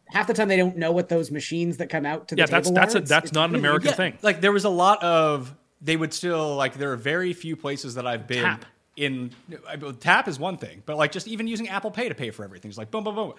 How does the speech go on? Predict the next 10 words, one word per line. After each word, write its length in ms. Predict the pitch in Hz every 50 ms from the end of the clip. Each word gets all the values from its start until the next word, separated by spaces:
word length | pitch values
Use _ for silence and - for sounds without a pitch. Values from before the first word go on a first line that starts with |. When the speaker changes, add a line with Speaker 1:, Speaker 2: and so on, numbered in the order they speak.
| -
Speaker 3:
Went 140 | - 180 175
to 80 | 151 -
France, 340 | - 160 175 214 226 - - -
Apple 280 | 117 139 151 147 139
Pay. 240 | 113 143 127 95 78 - _ _ _ _ _ _ _ _ _ _ _ _ _ _ _ _ _ _ _ _ _ _ _ _ _
Went 140 | - 139 -
to 60 | -
Monaco, 500 | 151 175 196 208 196 - - 123 - - - _ _ -
Apple 300 | 123 127 131 127 139 131
Pay. 220 | 113 135 123 -